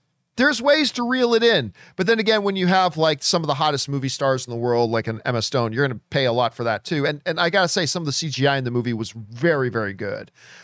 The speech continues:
Um, so, <sighs> I get it. But again, it's easy for us to play Monday morning quarterback about whatever, but sometimes it hits, sometimes it misses. They understand that.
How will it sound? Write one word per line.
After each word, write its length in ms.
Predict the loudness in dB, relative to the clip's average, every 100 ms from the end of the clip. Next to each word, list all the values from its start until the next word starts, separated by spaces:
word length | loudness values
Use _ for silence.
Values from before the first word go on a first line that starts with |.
| -4
Um, 500 | 0 2 2 -2 -10 _ _ _ -2
so, 440 | 2 4 4 2
<sighs> 380 | -4 -2 0 0
I 220 | 0 0
get 240 | 2 2 2
it. 80 | 2
But 180 | 0 -2 -4
again, 400 | -2 2 2 0 -8 _ _ -4
it's 200 | -2 0
easy 300 | 0 0 0
for 160 | -2 0
us 80 | 0
to 80 | -2
play 180 | 0 2
Monday 200 | 2 2
morning 260 | 2 0
quarterback 500 | 2 2 2 2 0
about 400 | 0 2 2 2
whatever, 440 | 0 4 4 4 2
but 240 | 2 2 _ _ _ -20 -6
sometimes 540 | -2 0 0 0 0 0
it 100 | 0
hits, 200 | -2 0
sometimes 480 | -2 -2 0 -2 -2
it 80 |
misses. 480 | 0 0 2 0 0 -8 -20 _ _ _
They 260 | -2 2 4
understand 560 | 2 0 2 2 4
that. 260 | 4 2